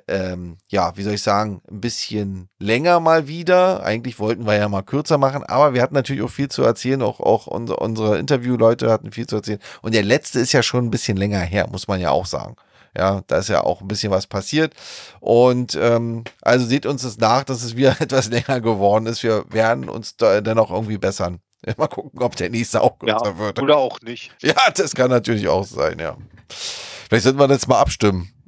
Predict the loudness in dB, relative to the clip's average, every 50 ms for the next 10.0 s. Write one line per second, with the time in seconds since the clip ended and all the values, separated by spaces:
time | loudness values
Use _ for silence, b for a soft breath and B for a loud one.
0 | _ _ -2 0 0 0 2 2 4 6 6 6 6 4 4 2 0 -2 -4 -6
1 | -2 0 2 2 2 2 0 -2 -4 -4 -4 -4 -4 -4 -4 -4 -6 -8 -8 -8
2 | -8 -10 -10 -8 -8 -8 -8 -8 -8 -4 0 2 2 2 2 2 0 0 0 0
3 | 0 2 2 2 2 2 0 -6 -10 -4 -4 -4 -2 0 0 0 0 0 -4 -6
4 | -6 -6 -2 0 0 0 0 0 -2 -2 -2 -2 -2 -4 -6 -8 -4 -4 -4 -4
5 | -2 -2 -2 -2 0 0 0 0 -2 -4 -2 0 0 0 0 0 -4 -4 0 0
6 | 0 0 0 2 4 4 4 4 2 0 2 2 2 2 2 2 0 -2 -6 -6
7 | -2 0 0 0 0 -2 -8 -8 -8 -8 -10 -10 -6 -2 -2 -2 -2 -2 -4 -6
8 | -6 -8 -2 2 4 4 4 2 0 -2 -2 -2 0 0 0 0 0 0 0 0
9 | 0 0 -2 -2 -4 -4 -4 -4 -4 -8 -8 -4 -4 -4 -4 -4 -2 -2 -2